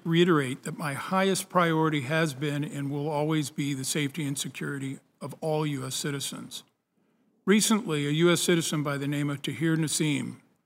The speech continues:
was murdered in a courtroom in Pakistan, where he was about to be tried for blasphemy. Frankly, I was shocked, I was saddened, and I was outraged by this event. And if confirmed,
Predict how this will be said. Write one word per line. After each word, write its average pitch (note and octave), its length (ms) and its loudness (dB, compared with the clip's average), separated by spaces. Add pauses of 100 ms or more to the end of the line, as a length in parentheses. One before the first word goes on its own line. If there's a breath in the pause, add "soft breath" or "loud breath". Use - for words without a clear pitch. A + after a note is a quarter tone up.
(240)
was D3+ 140 -2
murdered D3+ 720 2
in D#3 100 -2
a C#3+ 80 -4
courtroom C#3+ 680 -2
in D3 120 -4
Pakistan, C3+ 720 -6 (680)
where E3+ 160 6
he D#3+ 180 4
was E3 160 4
about E3 280 4
to F#3+ 60 0
be E3+ 120 0
tried D3+ 420 2 (300)
for F3 100 -2
blasphemy. D#3+ 680 0 (1600)
Frankly, F#3 440 6
I D3 80 2
was C3 180 -6
shocked, D#3 580 0
I D3 120 -10
was C3+ 180 -8
saddened, E3 440 0
and E3 120 0
I D#3 80 0
was D#3+ 180 0
outraged D3+ 560 0
by C#3 140 -6
this C#3+ 200 -8
event. D3+ 360 -4 (640)
And D3+ 120 -2
if D#3 160 -4
confirmed, D#3+ 640 0